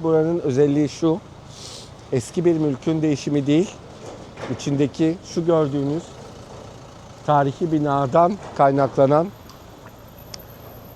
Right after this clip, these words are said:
atıl metrekare inşaatıyla alakalı. Burada bir izin yok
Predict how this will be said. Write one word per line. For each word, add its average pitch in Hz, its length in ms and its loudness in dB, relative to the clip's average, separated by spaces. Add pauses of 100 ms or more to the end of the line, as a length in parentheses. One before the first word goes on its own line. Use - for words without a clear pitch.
(140)
atıl 156 360 4 (560)
metrekare 151 680 4 (680)
inşaatıyla 135 880 4
alakalı. 135 640 0
Burada 170 320 4
bir 156 120 6
izin 165 380 4
yok 147 200 6